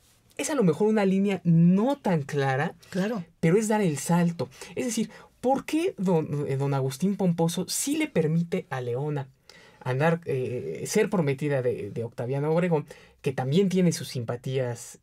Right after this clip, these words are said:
Speaker 1: autonomistas,
Speaker 2: Ujú.
Speaker 1: y no, en cambio, ve con buenos ojos la relación con, con Andrés Quintana Roo?
Speaker 2: Porque la independencia ya son palabras mayores.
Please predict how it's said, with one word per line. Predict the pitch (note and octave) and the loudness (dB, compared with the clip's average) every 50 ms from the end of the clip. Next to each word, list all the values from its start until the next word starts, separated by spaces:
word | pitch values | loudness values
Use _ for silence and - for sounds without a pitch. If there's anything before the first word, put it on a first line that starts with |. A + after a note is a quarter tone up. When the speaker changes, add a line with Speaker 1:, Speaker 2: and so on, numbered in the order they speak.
| _ - | _ -12
Speaker 1:
autonomistas, | - A#2+ B2 C3 - A#2 A2 A#2 B2 C3 C#3+ D3 C#3 - D3+ E3+ - - - | -10 -10 -10 -8 -8 -8 -8 -6 -4 -4 -4 -4 -6 -6 -8 -8 -8 -6 -4
Speaker 2:
Ujú. | - G3+ E3+ F#3 F3+ F#3 A3+ A#3 | -2 0 0 2 0 0 -2 0
Speaker 1:
y | B3+ G#3 A3+ | 2 2 2
no, | A#3+ C#4 D4+ D4+ | 2 0 0 -2
en | C#4 A#3+ G3+ | -2 -4 -4
cambio, | - - F#3+ F#3+ G3 G3 F#3+ F3+ E3 C3+ - - _ _ _ _ - | -4 -2 -2 -2 -2 -2 -2 -2 -2 -2 -4 -8 _ _ _ _ -8
ve | D#3+ C#3+ E3 E3 | -4 -4 -2 -2
con | - D#3+ D3 | -2 -2 0
buenos | C#3 C#3+ C3+ B2+ B2 - D#3 | 0 -2 -2 -2 -4 -6 -6
ojos | D#3 D3 - F3 - - - _ _ _ _ - | -6 -4 -6 -8 -8 -10 -20 _ _ _ _ -4
la | - C3 B2 | -2 -2 0
relación | B2 C3 B2 A#2+ A#2+ A#2 - - C#3+ C#3 C#3 C#3 | 0 0 0 0 -2 -4 -4 -2 -2 -2 -2 -2
con, | - - C3+ B2 A#2+ A#2 A2 - - - - - _ _ _ | -2 0 0 0 0 0 -4 -10 -14 -20 -20 -20 _ _ _
con | - - B2 A#2+ A#2 A#2 | -4 -2 0 0 0 -2
Andrés | A2+ A2+ A2+ A#2+ C3 B2+ - | -2 -4 -4 -4 -4 -6 -6
Quintana | - - A#2 A2 A#2 A2 A2 A2 A2 | -8 -8 -8 -8 -8 -8 -8 -6 -6
Roo? | A2+ B2 A#2 - _ _ _ _ _ _ - | -6 -8 -8 -10 _ _ _ _ _ _ 0
Speaker 2:
Porque | - F#3 E3+ F3 F3+ | 2 2 2 2 2
la | E3+ | 2
independencia | E3 D#3+ D#3 D#3+ D#3 D#3+ D#3 D3+ D3+ E3 E3 F3+ G3+ - - A#3 | 2 2 0 -2 -2 -2 -2 -2 0 0 0 0 0 -2 -2 -2
ya | A3 F3 D#3 E3 | 0 0 -2 -2
son | E3 - G#3 A#3+ B3+ C4 C4 | 0 0 0 0 0 -2 -4
palabras | - E3+ D#3+ D#3 D3+ E3+ F#3+ G3 G3+ A3 B3 C#4+ C#4+ B3 | -8 -8 -6 -4 -2 0 0 2 2 2 2 0 0 -2
mayores. | F3+ E3 F3 - F3 D#3+ B2 A2+ A2+ - - - - - - - | -4 -4 -4 0 2 2 2 2 -2 -6 -10 -14 -14 -14 -16 -18